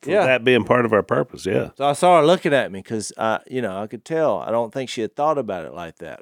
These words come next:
Speaker 2: I was like, "So what happens? We have these little voices. We have these little conversations and these deceits and these lies and the justification, which I think is coming from the evil world, but,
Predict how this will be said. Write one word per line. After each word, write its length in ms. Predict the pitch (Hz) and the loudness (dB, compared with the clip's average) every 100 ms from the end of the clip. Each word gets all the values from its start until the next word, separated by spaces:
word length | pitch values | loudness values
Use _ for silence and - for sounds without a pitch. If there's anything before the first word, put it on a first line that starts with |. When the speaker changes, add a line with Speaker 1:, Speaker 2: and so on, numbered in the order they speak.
| 98 | -10
Speaker 2:
I 40 | |
was 120 | 107 | -8
like, 300 | 120 113 - | -4 -6 -6
"So 140 | - 135 | -6 -2
what 180 | 147 156 | 0 0
happens? 540 | 175 208 - 92 - _ _ _ _ _ | -2 -2 -4 -14 -16 _ _ _ _ _
We 220 | 127 143 | -2 2
have 220 | 156 165 | 2 2
these 280 | 170 165 135 | 2 0 0
little 180 | 165 156 | 2 2
voices. 480 | 143 214 202 139 135 | 4 2 2 0 2
We 80 | |
have 160 | 156 170 | 4 4
these 160 | 170 151 | 2 0
little 160 | 165 | -2
conversations 1000 | - 170 160 147 - 165 190 - 139 127 | -2 -2 -2 -2 -2 -2 -2 -4 -8 -6
and 120 | 131 127 | -6 -4
these 380 | 127 117 - - _ _ _ _ _ _ _ _ | -4 -6 -12 -18 _ _ _ _ _ _ _ _
deceits 600 | 107 - 180 180 - 127 | -8 -2 -2 -2 -6 -6
and 120 | 113 | -4
these 200 | 110 101 | -4 -2
lies 480 | 113 143 143 120 110 | 0 2 2 0 -2
and 120 | 107 | -6
the 60 | |
justification, 1000 | 92 131 131 - 98 - 151 160 - 110 | -4 -4 -4 -8 -16 -10 -6 -6 -8 -10
which 180 | 120 82 - | -8 -10 -8
I 140 | 110 | -6
think 360 | 139 113 107 - | -6 -6 -8 -10
is 160 | - - | -16 -12
coming 360 | 123 113 98 | -8 -6 -8
from 260 | 98 101 95 | -10 -10 -10
the 100 | 82 | -8
evil 300 | 117 175 123 | -4 -4 -4
world, 260 | 92 101 127 | -4 -6 -4
but, 180 | 101 | -6